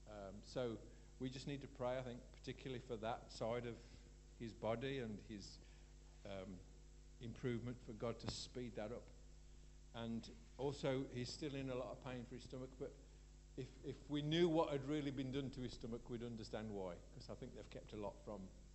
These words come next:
from everyone to sort of see that. Um, but two weeks prior to, to this, I was, I began a sort of introduction to the idea of worship, and it, it, it's very, not just close to my heart, the idea of worship, but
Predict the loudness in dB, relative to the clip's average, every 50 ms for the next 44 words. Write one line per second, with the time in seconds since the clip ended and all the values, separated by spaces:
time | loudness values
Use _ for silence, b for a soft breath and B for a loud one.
0 | -14 -14 -14 -14 -14 -14 -14 -14 -14 -14 -10 -8 -4 -4 -2 -2 -2 -2 -2 0
1 | 0 -2 -2 -4 -6 -6 -6 -4 -4 -6 -6 -6 -6 -6 -6 -4 -6 -8 -8 -10
2 | -12 -14 -14 -14 -14 -14 -12 -12 -12 -12 -12 -12 -14 -14 -4 0 2 4 4 4
3 | 4 2 0 -2 4 4 6 6 4 6 8 8 10 10 8 8 6 2 -2 0
4 | 6 8 10 10 10 8 6 4 4 4 4 2 -2 -4 -2 0 0 0 2 2
5 | 4 4 4 4 2 0 -2 -8 -10 -10 -4 -4 -2 0 0 4 4 4 4 4
6 | 2 0 0 0 0 0 -2 -4 -8 -12 -10 -6 -6 -6 -4 -4 -2 -2 -2 -2
7 | 0 0 0 0 0 -2 0 4 4 6 6 6 6 4 4 4 2 2 4 4
8 | 4 4 4 2 0 0 0 0 -2 -2 -2 -2 -4 B B B B B B B
9 | -14 -14 -14 -14 -14 -14 -14 -12 -6 -6 -6 -6 -8 -12 -14 -14 -14 -14 -14 -14
10 | -14 -14 -14 -14 -14 -16 -12 -12 -12 -10 -6 -4 -4 -2 -2 -4 2 6 8 8
11 | 8 8 8 6 4 2 0 -6 -12 -14 -14 -14 -14 -14 -8 -2 0 2 2 2
12 | 2 0 0 0 0 2 4 4 4 2 -2 -2 0 0 2 2 2 4 4 6
13 | 6 6 4 2 2 4 4 4 4 4 4 6 6 8 6 6 4 4 0 0
14 | 0 -2 -2 -2 -2 -2